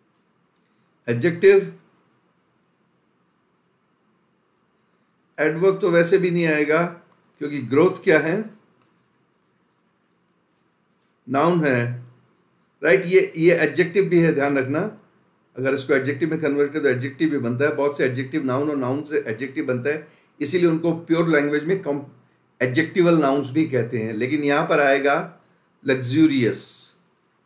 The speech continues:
लग्जूरियस, सही जवाब है A for अहमदाबाद। The more he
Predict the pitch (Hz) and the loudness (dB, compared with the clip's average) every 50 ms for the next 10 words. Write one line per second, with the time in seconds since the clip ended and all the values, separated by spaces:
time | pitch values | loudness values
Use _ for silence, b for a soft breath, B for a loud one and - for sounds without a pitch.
0 | _ _ _ _ _ _ _ _ _ _ _ _ _ _ _ _ _ _ _ _ | _ _ _ _ _ _ _ _ _ _ _ _ _ _ _ _ _ _ _ _
1 | _ _ _ _ _ _ _ _ _ _ _ _ _ _ 123 135 139 131 123 120 | _ _ _ _ _ _ _ _ _ _ _ _ _ _ -4 -4 -4 -2 -4 -2
2 | 131 160 165 156 135 117 104 95 95 - - - - - - 135 131 143 147 139 | 0 2 2 2 2 0 0 -2 -2 -4 -6 -6 -8 -4 -2 0 0 0 0 0
3 | 131 117 110 110 107 107 107 110 123 147 170 165 - - _ _ _ _ _ _ | 0 0 2 2 0 0 0 -2 -2 -4 -4 -8 -12 -16 _ _ _ _ _ _
4 | _ _ _ _ _ _ _ _ _ _ _ _ _ _ _ - 139 139 127 113 | _ _ _ _ _ _ _ _ _ _ _ _ _ _ _ -2 0 2 2 2
5 | 107 107 107 110 - - _ _ _ _ _ _ _ _ _ _ _ _ _ - | 2 -2 -4 -6 -10 -16 _ _ _ _ _ _ _ _ _ _ _ _ _ -6
6 | - 127 117 110 107 101 101 - - - _ _ _ _ _ _ _ _ 127 135 | -2 0 0 2 0 -2 -4 -8 -14 -20 _ _ _ _ _ _ _ _ -4 -4
7 | 139 139 123 117 104 101 98 95 95 78 - - - _ _ _ _ _ _ _ | -2 -2 0 0 0 0 0 -2 -4 -4 -8 -14 -20 _ _ _ _ _ _ _
8 | _ _ _ _ _ _ _ _ _ _ _ 120 139 135 139 147 165 220 233 208 | _ _ _ _ _ _ _ _ _ _ _ 0 0 2 4 6 8 8 8 8
9 | 202 208 | 6 4